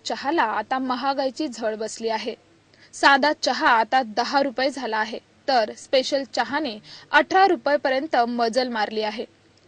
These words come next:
मोठमोठ्या हॉटेल्समधून तर चहासाठी तब्बल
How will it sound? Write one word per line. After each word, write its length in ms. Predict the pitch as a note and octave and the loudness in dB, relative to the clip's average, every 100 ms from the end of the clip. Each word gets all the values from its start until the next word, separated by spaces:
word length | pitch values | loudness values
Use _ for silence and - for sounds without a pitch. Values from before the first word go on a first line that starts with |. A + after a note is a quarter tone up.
| C4 | 2
मोठमोठ्या 680 | D4 D#4+ F#4 D#4+ C#4 D4+ | 6 6 6 0 0 -2
हॉटेल्समधून 840 | C4 B3+ A#3 B3 C4 B3+ B3+ C#4+ G#3 - - | -2 -4 -2 -4 -4 -4 -2 -2 -4 -14 -4
तर 100 | D#4+ | 0
चहासाठी 680 | E4 E4 B3+ C#4 D#4+ D#4 D#4+ - | 2 2 2 0 -2 -2 -4 0
तब्बल 300 | C#4 A3+ D#4 | 0 4 2